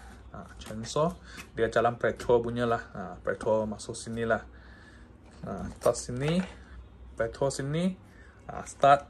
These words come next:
Ah, dia ada safety lock lah. Ah, ada safety lock. Ah, dia ni blade, dia size, ah, lapan belas inci lah.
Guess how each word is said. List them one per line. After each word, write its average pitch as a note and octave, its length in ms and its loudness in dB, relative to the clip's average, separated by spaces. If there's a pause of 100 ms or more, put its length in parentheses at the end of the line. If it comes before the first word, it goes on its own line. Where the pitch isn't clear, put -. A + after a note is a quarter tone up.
(160)
Ah, G#2 240 -6 (560)
dia G#2+ 400 6
ada A2 480 2
safety A#2+ 400 2
lock A#2 240 8
lah. A2+ 80 0 (960)
Ah, G#2+ 240 -8
ada A2 160 0
safety B2+ 320 2
lock. B2+ 160 12 (1700)
Ah, - 160 -10
dia B2 400 6 (240)
ni C#3+ 160 0
blade, D#3 240 4 (400)
dia C3+ 160 2
size, D#3 480 6
ah, A2 240 -4 (560)
lapan B2 320 -2
belas B2+ 240 -2
inci B2 400 -4
lah. C3+ 160 6